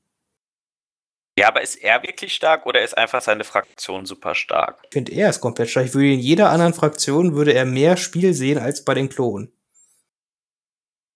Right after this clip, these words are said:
Speaker 2: Glaube ich. Und auch bei den Klonen ist er
Speaker 1: Ja.
Speaker 2: super stark. Ich habe jetzt öfters wieder Spiele gegen Anakin gehabt und der ist einfach gut. Er ist einfach nur sehr unterschätzt, muss man sagen.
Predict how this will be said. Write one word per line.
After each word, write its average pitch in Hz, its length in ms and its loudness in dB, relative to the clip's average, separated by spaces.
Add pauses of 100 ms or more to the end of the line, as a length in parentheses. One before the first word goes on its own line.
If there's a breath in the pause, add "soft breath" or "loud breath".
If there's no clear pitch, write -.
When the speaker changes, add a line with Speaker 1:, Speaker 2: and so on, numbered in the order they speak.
(1800)
Speaker 2:
Glaube 117 280 -2
ich. - 180 -20 (960)
Und - 60 -4
auch 160 100 -4
bei 175 100 4
den 170 80 4
Klonen 196 240 2
ist 180 80 6
er 92 60 6
Speaker 1:
Ja. 185 80 6
Speaker 2:
super 143 180 -4
stark. 123 320 -2
Ich - 80 0
habe 151 180 0
jetzt 147 280 -4
öfters 165 340 2
wieder 165 180 2
Spiele 185 380 0
gegen 185 260 2
Anakin 185 380 2
gehabt 175 340 2
und 156 140 0
der 160 160 6
ist - 180 -4
einfach 143 320 -2
gut. 185 280 -2 (240 loud breath)
Er 135 100 -4
ist 135 80 -6
einfach 139 220 0
nur 139 120 2
sehr 143 280 4
unterschätzt, 147 640 0 (160)
muss 139 160 -10
man 120 160 -12
sagen. 117 300 -12